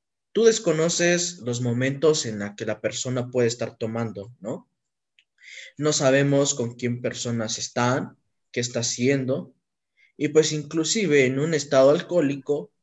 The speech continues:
nosotros perdemos parte de la noción de nuestro cuerpo, haciendo que hagamos cosas absurdas. Y pues algunas ocasiones incluso hasta puedes tener accidentes automovilísticos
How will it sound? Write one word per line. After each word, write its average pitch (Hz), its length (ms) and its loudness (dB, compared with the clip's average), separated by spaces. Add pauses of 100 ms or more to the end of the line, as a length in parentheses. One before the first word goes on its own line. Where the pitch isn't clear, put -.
(300)
nosotros 131 960 0 (320)
perdemos 131 640 4
parte 135 480 0
de 104 80 -4
la 104 120 -6
noción 110 400 -4
de 113 80 -4
nuestro 110 400 -10
cuerpo, 143 580 0 (1080)
haciendo 135 920 4
que 110 80 -2
hagamos 117 420 0
cosas 120 760 0 (280)
absurdas. 127 880 -2 (600)
Y 131 380 2
pues 127 360 -4
algunas 139 440 0
ocasiones 127 540 -2
incluso 117 380 -4
hasta 120 180 -6
puedes 120 340 0
tener 117 260 -4
accidentes 110 1120 -6 (340)
automovilísticos 117 1500 -4